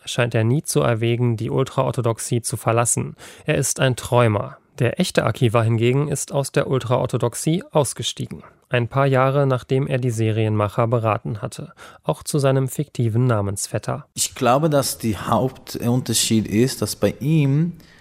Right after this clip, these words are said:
Speaker 2: er hat nicht wirklich Fragen, die er darauf Antworten sucht. Er hat keine theologische Fragen, er hat keine historische Fragen, er hat sich nicht mit seiner Religion genug beschäftigt,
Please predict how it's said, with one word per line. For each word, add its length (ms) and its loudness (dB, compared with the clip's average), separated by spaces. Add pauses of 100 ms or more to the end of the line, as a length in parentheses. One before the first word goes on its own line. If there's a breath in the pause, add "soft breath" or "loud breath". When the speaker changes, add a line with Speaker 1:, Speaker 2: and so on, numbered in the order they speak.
(240 loud breath)
Speaker 2:
er 320 0
hat 340 -2
nicht 580 -2
wirklich 460 2
Fragen, 800 2
die 240 0
er 480 0 (180)
darauf 520 -2
Antworten 580 2
sucht. 760 -4 (540 soft breath)
Er 100 -6
hat 180 -4
keine 280 0
theologische 500 2
Fragen, 400 2
er 100 0
hat 180 -4
keine 280 2
historische 540 0
Fragen, 420 0
er 60 0
hat 140 0
sich 180 -2
nicht 320 2
mit 340 0
seiner 260 4
Religion 520 4
genug 220 0
beschäftigt, 760 -2